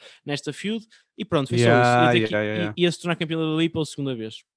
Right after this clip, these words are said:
Speaker 1: A seguir tivemos
Speaker 2: Uhum.
Speaker 1: os Tag Team Champions da Raw, Omos e The Phenomenal A J Styles contra o Elias e o Jackson Ryker. Elias ainda tentou com o seu amiguinho Ryker ganhar, ah, alguma vantagem ao colocar de forma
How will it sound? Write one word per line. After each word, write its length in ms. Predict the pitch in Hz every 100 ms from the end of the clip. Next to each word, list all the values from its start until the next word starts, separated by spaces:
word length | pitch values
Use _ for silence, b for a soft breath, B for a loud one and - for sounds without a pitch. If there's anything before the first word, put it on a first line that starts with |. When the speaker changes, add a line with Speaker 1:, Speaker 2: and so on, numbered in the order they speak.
| _ -
Speaker 1:
A 40 | 208
seguir 260 | 220 247
tivemos 460 | - 196 226 175 117
Speaker 2:
Uhum. 180 | 107 92 -
Speaker 1:
os 240 | 175 -
Tag 200 | 233 233
Team 160 | 233 202
Champions 320 | 220 202 190
da 100 | 202
Raw, 300 | 196 143 - b b
Omos 420 | 240 214 160 123 -
e 260 | 175 156 - 160
The 80 | 190
Phenomenal 560 | 175 185 196 175 151 -
A 60 | 196
J 100 | 185
Styles 340 | 175 196 147
contra 320 | - 185 151 151
o 100 | 190
Elias 540 | 185 185 214 143 123 -
e 240 | 233 185 -
o 80 | 131
Jackson 340 | 127 - 175
Ryker. 300 | 240 233 233 - b -
Elias 560 | 240 269 247 156 131 -
ainda 280 | 220 220 220
tentou 440 | 220 208 233 196
com 140 | 160 175
o 60 |
seu 160 | - 196
amiguinho 320 | 190 190 190
Ryker 340 | 196 170 135
ganhar, 420 | 139 156 165 156 - b b
ah, 360 | 160 160 156 147
alguma 260 | 156 170
vantagem 640 | 160 165 170 180 151 135 123 B B
ao 180 | 190 190
colocar 560 | 202 190 - 202 170
de 500 | 147 135 - 160 156
forma 300 | 143 190 175